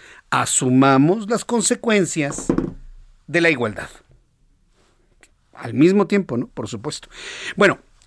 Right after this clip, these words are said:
eh, le voy a preparar este tema, ¿eh? Para la próxima semana. Usted no se me preocupe.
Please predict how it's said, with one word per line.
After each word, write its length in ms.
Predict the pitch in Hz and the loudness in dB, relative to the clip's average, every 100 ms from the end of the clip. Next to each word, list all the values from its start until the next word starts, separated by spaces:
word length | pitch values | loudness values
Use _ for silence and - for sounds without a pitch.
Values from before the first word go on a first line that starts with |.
| - | 2
eh, 680 | 185 180 185 185 185 175 170 | 6 8 8 8 8 4 2
le 160 | 170 190 | 4 6
voy 120 | 247 | 6
a 60 | |
preparar 340 | 269 214 202 220 | 6 4 4 4
este 140 | 202 | 2
tema, 400 | - 175 135 123 | 2 4 4 2
¿eh? 80 | 170 | 2
Para 160 | 156 127 | 2 2
la 80 | |
próxima 280 | 131 156 160 | 0 4 2
semana. 340 | - 117 107 104 | 4 2 0 -2
Usted 140 | - | 0
no 100 | 165 | 2
se 120 | 156 | 4
me 80 | 151 | 2
preocupe. 460 | 127 127 143 - | 2 0 0 -2